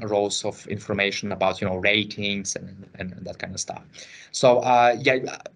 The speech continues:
you will not believe how much that costs.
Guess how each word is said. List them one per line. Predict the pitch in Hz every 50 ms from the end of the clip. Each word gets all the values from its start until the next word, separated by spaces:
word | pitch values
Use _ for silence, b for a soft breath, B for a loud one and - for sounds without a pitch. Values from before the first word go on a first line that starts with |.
| _ - - - B B B B
you | B 127 127
will | 123 160 180
not | 180 190 180 139 -
believe | 127 117 123 113 101
how | - - 107
much | 110 110 107 104 -
that | - 101 -
costs. | - - - - - - -